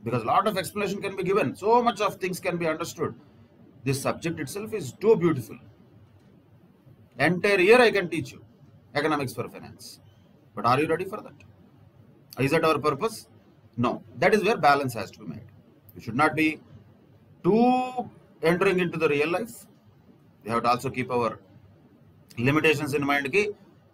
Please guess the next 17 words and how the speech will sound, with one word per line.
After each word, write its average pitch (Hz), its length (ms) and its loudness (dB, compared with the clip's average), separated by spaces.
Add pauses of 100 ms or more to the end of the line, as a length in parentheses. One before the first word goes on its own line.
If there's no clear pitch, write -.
(160)
end 101 160 -4
of 123 120 2
the 127 60 -4
day 175 120 0
we 160 160 2
are 151 200 0 (420)
looking 131 320 -4
at, 214 200 -6
uh, 143 260 0
theoretical 175 460 0
aspects, - 540 -8 (560)
which 139 160 -6
are 123 220 -2 (640)
mostly 117 480 -4 (760)
conceptual 160 540 -2
in 107 80 -4
nature, - 340 -8